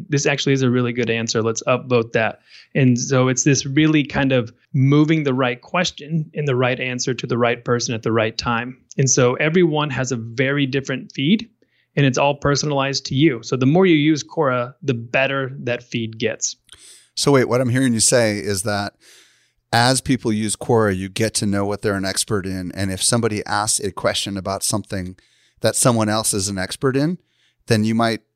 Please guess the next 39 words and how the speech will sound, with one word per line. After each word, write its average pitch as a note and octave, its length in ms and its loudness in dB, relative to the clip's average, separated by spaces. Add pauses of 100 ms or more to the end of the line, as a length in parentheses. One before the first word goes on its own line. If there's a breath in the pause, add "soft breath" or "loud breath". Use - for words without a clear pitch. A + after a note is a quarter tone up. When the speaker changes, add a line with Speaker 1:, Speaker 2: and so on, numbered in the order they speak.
(100)
Speaker 2:
query G#2+ 380 0
that A2 220 -2
person C#3+ 420 0
to G#2+ 200 -6
answer G2 300 -4
that C#3 120 -2
question. D#3 360 -4
Is A#2 120 -4
that F#2+ 120 -4
what G2+ 100 -4
I'm B2 100 -4
hearing C3 200 -4
you C#3+ 60 -6
say? F3+ 240 -2 (520)
Speaker 1:
Yeah, D#3+ 220 4
that's C#3 160 2
correct. D3 420 -2
And D#3+ 140 2
so, C#3 420 2 (480 soft breath)
yes, D#3+ 460 2
we E3 100 4
query D#3+ 380 -2
them E3 220 -6
to C#3 120 -2
answer, D#3+ 280 0
but D3+ 180 -2
also D#3 320 2
you E3+ 240 8
as G3+ 140 4
the D#3 100 2
user, C#3+ 600 0
this D#3+ 140 4
is F3 120 4
where C#3 140 2
I C#3+ 160 2
love B2 260 2
it. B2 120 -10
So, A#2 580 0
um, A#2 520 -2